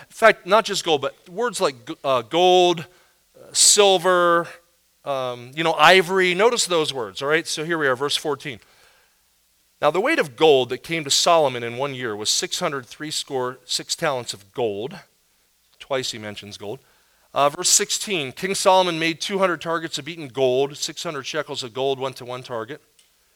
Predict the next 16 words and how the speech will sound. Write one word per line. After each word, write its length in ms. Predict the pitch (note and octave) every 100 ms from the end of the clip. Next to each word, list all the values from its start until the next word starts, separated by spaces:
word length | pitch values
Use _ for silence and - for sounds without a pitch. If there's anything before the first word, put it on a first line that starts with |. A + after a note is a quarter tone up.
| _ _ _
He 60 | D3+
made 200 | F3+ G3
three 380 | - G#3 A#3 A3
hundred 360 | F#3+ G3 F#3+
shields 540 | - - G3+ G#3 G3 D3
of 240 | B2+ A#2+
beaten 320 | F#3+ A3 F3
gold." 300 | C#3+ C#3+ D3+
Three 200 | - B3+
pound 320 | - C4 C4
of 80 | A3
gold 260 | F3+ G3+ E3+
went 180 | E3+ E3
to 80 | D#3+
one 200 | E3 D#3
shield. 300 | - E3+